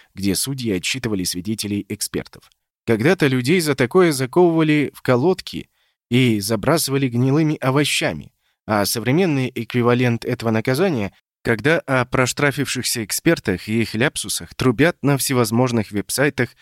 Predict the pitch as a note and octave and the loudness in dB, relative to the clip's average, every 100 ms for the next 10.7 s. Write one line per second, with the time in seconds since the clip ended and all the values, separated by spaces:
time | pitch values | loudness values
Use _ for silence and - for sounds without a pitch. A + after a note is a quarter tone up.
0 | - _ D#3 - C#3+ B2+ A#2 A#2 G#2+ A2+ | -20 _ 0 2 -2 0 0 2 4 4
1 | A#2 A2+ B2 C3 - - _ _ _ _ | 2 0 2 2 0 -18 _ _ _ _
2 | _ - C3+ D3+ G3 - D3 C3+ D#3+ D3+ | _ -6 -4 2 0 2 0 2 2 0
3 | C#3 D3+ C#3 C3+ - C#3+ C3+ C3 C3 C#3+ | 0 2 2 0 0 0 2 2 2 2
4 | D3 A2 A2+ B2 C3+ D3 C#2+ - - - | 2 0 -4 0 0 0 -4 -10 -12 -20
5 | _ _ _ - G#3 C#3+ D3 C#3+ D3 C#3+ | _ _ _ -4 0 2 2 4 4 2
6 | C3 C3+ - C3 B2+ - E3+ B2 G2 G2+ | 2 0 -2 -2 -2 0 0 0 -2 -4
7 | G2 A#2+ A2 A2+ A2+ - D3+ - A2+ _ | -2 -2 0 0 0 -2 -4 -6 -18 _
8 | _ _ _ _ A2+ C#3+ D3+ A#3 G3 E3+ | _ _ _ _ -2 0 0 0 0 0
9 | - F#3 E3+ E3 D#3 C#3 C3+ - E3+ D#3 | 2 2 2 0 0 0 -2 0 -2 -2
10 | D3 C3 - G#3 - D#3+ C#3+ | -2 -2 -4 -6 -4 -4 -4